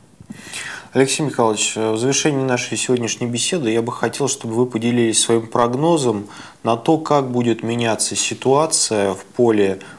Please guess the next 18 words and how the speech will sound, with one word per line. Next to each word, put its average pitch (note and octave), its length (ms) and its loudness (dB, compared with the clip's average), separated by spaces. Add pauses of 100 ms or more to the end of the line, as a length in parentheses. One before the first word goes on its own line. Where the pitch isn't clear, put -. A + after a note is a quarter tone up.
(100)
платная, A2 520 2
бесплатная G#2 640 0
психотерапия A#2 920 -2
в G#2 340 -4
России A2 540 0
в F#2+ 100 -6
будущем. G2 600 -4 (440)
Будет C3+ 320 0
ли B2+ 60 4
укрепляться A#2+ 880 2
позиция G#2 1080 0 (140)
частной C#3+ 460 0
психотерапии B2 760 -4
или, G#2+ 180 -2
наоборот, G#2+ 580 2
э, G2+ 340 -2
государственной, G#2 1080 -2 (320)
бюджетной? B2 760 0